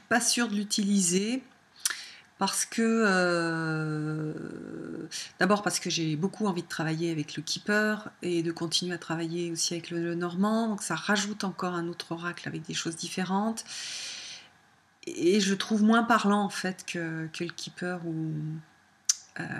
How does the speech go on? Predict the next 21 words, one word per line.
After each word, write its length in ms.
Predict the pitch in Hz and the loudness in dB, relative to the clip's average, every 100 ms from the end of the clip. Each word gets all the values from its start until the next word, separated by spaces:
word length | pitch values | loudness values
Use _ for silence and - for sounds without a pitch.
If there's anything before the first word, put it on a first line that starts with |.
| - - - 170 | -8 -8 -6 -2
ou 180 | 170 | -2
ça 120 | 165 165 | -2 -4
serait 180 | - | -4
plus 220 | 160 185 - | -4 -2 2
un 80 | 185 | 2
le 100 | 180 | 2
Normand 340 | 180 175 170 | 0 -2 -4
puisque 240 | 165 - | -4 -6
c'est 160 | 160 151 | -6 -6
des, 180 | 147 151 | -6 -6
des 140 | 156 | -4
symboles 480 | 151 160 160 180 180 | -2 0 2 0 0
qu'il 140 | - | -4
y 20 | 160 | -6
a 0 | |
dessus, 460 | 156 - 175 175 165 | -8 -6 -6 -4 -6
hein, 60 | |
une 200 | 165 156 | -6 -6
petite 200 | 156 - | -8 -8
chaussure, 720 | - 151 - 165 170 175 175 160 | -4 -4 -4 -4 -4 -4 -4 -4
euh, 160 | 151 | -4